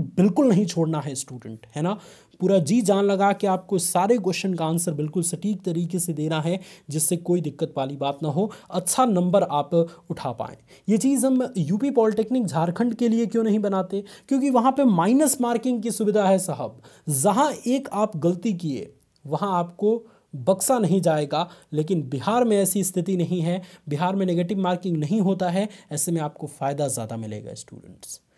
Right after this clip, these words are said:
इस वीडियो के माध्यम से हमने अपनी राय बिल्कुल परफेक्ट तरीके से रखी है। अब आप अपनी राय हमें कमेंट में ज़रूर बताएंगे कि आप किस तरीके का इस्तेमाल करेंगे, किस ट्रिक का इस्तेमाल करेंगे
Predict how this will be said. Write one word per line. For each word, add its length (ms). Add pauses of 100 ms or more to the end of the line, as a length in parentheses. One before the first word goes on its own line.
(240)
इस 160
वीडियो 240
के 120
माध्यम 340
से 220 (200)
हमने 260 (140)
अपनी 300
राय 280
बिल्कुल 300 (160)
परफेक्ट 400
तरीके 400
से 140
रखी 300
है। 180 (300)
अब 120
आप 160
अपनी 260
राय 180
हमें 260
कमेंट 400
में 80
ज़रूर 300
बताएंगे 500 (300)
कि 100 (140)
आप 300
किस 300
तरीके 380
का 120
इस्तेमाल 400
करेंगे, 380
किस 400
ट्रिक 240
का 60
इस्तेमाल 400
करेंगे 440